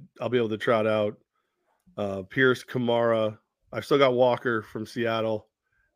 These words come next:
but nobody wanted him when I got him. He's been, I stashed him on my bench deep, and then, you know,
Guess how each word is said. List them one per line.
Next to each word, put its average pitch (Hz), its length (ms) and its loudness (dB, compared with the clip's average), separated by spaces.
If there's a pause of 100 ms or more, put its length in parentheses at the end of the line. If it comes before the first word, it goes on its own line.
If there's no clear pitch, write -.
but 131 80 -2
nobody 180 200 4
wanted 165 300 2
him 147 120 2
when 120 100 -2
I 110 60 -2
got 107 200 -6
him. 113 160 -6
He's 135 140 -6
been, 147 120 -8
I 123 60 2
stashed 135 420 -2
him 135 120 -2
on 117 80 -4
my 110 100 -6
bench 110 300 -6
deep, 117 260 -6 (220)
and 117 160 -4
then, 120 260 -2
you 139 80 -6
know, 104 220 -10